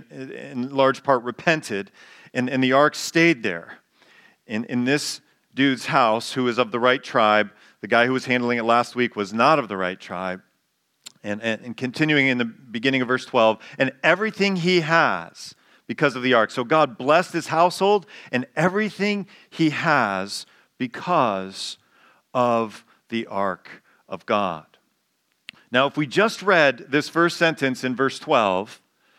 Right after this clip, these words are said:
we might wrongly conclude that the ark is like a, a lucky charm.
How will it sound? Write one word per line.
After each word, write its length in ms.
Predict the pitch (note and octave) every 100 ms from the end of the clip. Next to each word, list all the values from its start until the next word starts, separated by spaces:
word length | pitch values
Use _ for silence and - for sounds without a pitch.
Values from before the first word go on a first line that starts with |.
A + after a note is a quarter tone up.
| _ _ _ _ _
we 440 | G#2+ B2+ D3 D3 C#3+
might 340 | C3 D#3 F#3 -
wrongly 640 | A2 B2 C#3+ F3 F#3+ F#3+
conclude 720 | - E3 D#3 F3 E3 C3+ C3
that 160 | C3+ C3
the 140 | C#3+
ark 540 | - D#3 D3+ C#3 - - _
is 240 | C#3 B2+ B2
like 220 | C3 C3
a, 160 | C3 -
a 80 |
lucky 380 | C3+ C#3+ E3+ D3
charm. 480 | C3+ C#3 A2+ F2 D2+